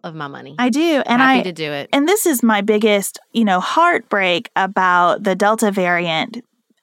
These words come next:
Speaker 2: I don't think anyone seriously, in a policymaking perspective, believes that we need to go back to virtual schooling. I think we've pretty well
Speaker 1: Oh, yeah.
Speaker 2: understood that that doesn't work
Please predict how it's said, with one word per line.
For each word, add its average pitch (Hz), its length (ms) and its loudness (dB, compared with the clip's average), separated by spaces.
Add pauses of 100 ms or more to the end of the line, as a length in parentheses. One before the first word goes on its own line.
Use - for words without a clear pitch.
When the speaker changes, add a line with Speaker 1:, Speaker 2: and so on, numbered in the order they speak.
Speaker 2:
I 302 180 4
don't 302 280 4
think 226 380 2
anyone 190 920 2 (760)
seriously, 180 1040 2
in 196 140 -4
a 185 60 -2
policymaking 202 760 0
perspective, 180 500 -4
believes 185 480 -2
that - 140 -2
we 226 200 0
need 202 300 0
to 208 100 -2
go 185 180 0
back 170 240 -2
to 185 120 -4
virtual 165 420 -4
schooling. 110 600 -6
I 202 80 -2
think 240 280 -2
we've 233 200 0
pretty 277 280 -2
well 208 180 2
Speaker 1:
Oh, - 60 0
yeah. - 80 2
Speaker 2:
understood 175 600 0
that 165 120 -4
that 175 260 0
doesn't 175 380 -2
work 170 420 -6